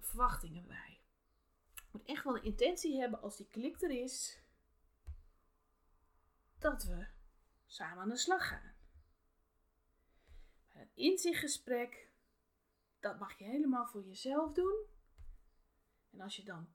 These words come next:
doorgaat naar het traject, dan wordt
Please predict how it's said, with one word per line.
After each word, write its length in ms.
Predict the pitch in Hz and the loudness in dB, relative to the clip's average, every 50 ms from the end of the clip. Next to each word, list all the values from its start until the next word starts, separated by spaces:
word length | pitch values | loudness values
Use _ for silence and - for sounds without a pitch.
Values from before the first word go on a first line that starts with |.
| _ _ | _ _
doorgaat 580 | - 220 226 269 330 349 - - 359 359 349 339 | 8 10 10 10 10 6 4 2 0 0 0 0
naar 180 | 320 311 302 | -2 -4 -6
het 80 | 302 - | -6 -4
traject, 800 | - 285 277 269 262 262 254 254 254 - - - - - - - - _ _ _ _ _ _ _ - _ _ _ _ _ _ _ _ _ _ _ _ _ _ _ | 0 2 4 4 4 2 0 -2 -6 -10 -14 -16 -16 -16 -18 -20 -20 _ _ _ _ _ _ _ -20 _ _ _ _ _ _ _ _ _ _ _ _ _ _ _
dan 420 | - 202 208 233 254 277 294 285 - - - _ | 0 4 8 8 8 8 6 2 -4 -10 -18 _
wordt 580 | - 196 196 202 220 226 220 220 220 - - | -18 -10 -2 2 4 4 4 2 0 -6 -14